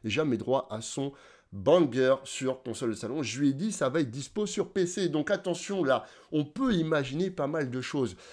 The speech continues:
Ça arrive sur mobile, cross-platform, P C. On peut peut-être imaginer que par la suite, ça pourra venir sur console. On sait pas,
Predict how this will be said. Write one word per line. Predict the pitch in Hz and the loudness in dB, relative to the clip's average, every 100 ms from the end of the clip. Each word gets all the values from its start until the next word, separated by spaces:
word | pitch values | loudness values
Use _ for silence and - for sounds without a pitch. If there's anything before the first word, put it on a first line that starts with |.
| - - | -20 -4
Ça | - | 2
arrive | 135 185 | 4 2
sur | 180 151 | 0 0
mobile, | 151 127 123 98 90 - - - | -2 -2 -4 -4 -6 -18 -20 -10
cross-platform, | - 170 - 139 - 156 175 117 - | -2 -2 0 0 2 2 2 -2 0
P | 180 156 | 4 4
C. | - 113 - _ _ _ _ - | 2 -6 -6 _ _ _ _ -18
On | 101 | -12
peut | 107 | -8
peut-être | - - | -8 -6
imaginer | 113 98 87 139 - | -4 -4 -2 -2 -2
que | |
par | - 92 | -6 -10
la | 76 | -14
suite, | - 208 220 - _ | -8 -8 -8 -16 _
ça | - 117 | -8 -8
pourra | 104 107 | -4 -4
venir | 107 127 | -4 -8
sur | 120 | -8
console. | - 180 180 139 | -6 2 2 4
On | 262 | 4
sait | 277 285 - | 4 2 2
pas, | 277 214 | 2 2